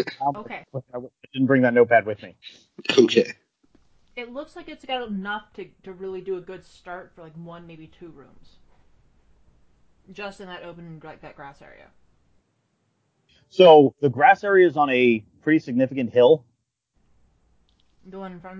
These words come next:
Speaker 1: the house?
Speaker 2: The one in front of the house. It's hard to see from the pictures, but I think it's gonna be too much of a hill to have
Speaker 1: Okay.
Speaker 2: people walking.
Speaker 1: Okay.
Speaker 2: So here's what I'm thinking. We have the arches at the top of the driveway next to the road,
Speaker 1: Mm-hmm.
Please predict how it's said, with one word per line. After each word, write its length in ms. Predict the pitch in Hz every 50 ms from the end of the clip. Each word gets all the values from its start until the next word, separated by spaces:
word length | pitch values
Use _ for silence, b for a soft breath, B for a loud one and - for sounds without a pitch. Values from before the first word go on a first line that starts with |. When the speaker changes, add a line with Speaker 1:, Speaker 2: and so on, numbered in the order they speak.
| 196
Speaker 1:
the 60 | 196 220
house? 160 | 233 240 _ _ _ _ _ _ _ _ _ _ _ _ _
Speaker 2:
The 60 | 131
one 140 | 127 131 127
in 60 | 123
front 200 | - 135 131 139
of 20 | 143
the 60 | 143
house. 400 | 139 156 165 165 - - - _ _ _ _ _ _
It's 140 | 143 123 -
hard 180 | 143 147 143
to 60 | 135
see 200 | - - 143 139
from 120 | 127 139 120
the 60 | 113
pictures, 580 | - - 131 - - 117 107 104 98 - - _ _ _ _ _ _ _ _ _ _ _ _ _
but 120 | 143 135
I 60 | 127 127
think 160 | 127 156 147
it's 100 | 139 139
gonna 120 | 147 139
be 80 | 127 120
too 160 | 107 - 156
much 180 | 147 135 120 -
of 80 | 117
a 80 | 113 110
hill 300 | 107 127 131 123 110 107
to 460 | - - 117 113 110 107 101 101 98 - _ _ _ _ _ _ _ _ _ _ _
have 180 | - 123 117 -
Speaker 1:
Okay. 40 |
Speaker 2:
people 200 | - 120 110 110
walking. 340 | 101 107 107 104 - 104 101 _ _ _ _ _ _ _ _ _ _ _ _ _ _ _ _ _ _ _ _ _ _
Speaker 1:
Okay. 240 | 190 _ 185 165 160 165 _ _ _ _ _ _ _ _ _ _ _ _ _ _ _ _ _ _ _ _ _ _ _ _ _ _ _ _
Speaker 2:
So 160 | - 156 135
here's 200 | - 160 170 160
what 100 | 156 160
I'm 80 | 151 139
thinking. 400 | - 156 139 - - 120 95 - _ _ _ _ _ _
We 100 | 139 135
have 180 | 147 147 135
the 140 | 127 139 143
arches 380 | 143 151 170 - - 180 165 156
at 120 | 175 147
the 80 | - 120
top 200 | - 143 147 143
of 40 | 151
the 60 | 156
driveway 520 | 143 143 127 123 110 110 117 107 110 117 - _ _ _ _
next 140 | 123 120 -
to 80 | 143
the 80 | 143 135
road, 180 | 127 113 107 - -
Speaker 1:
Mm-hmm. 280 | 208 190 208 214 214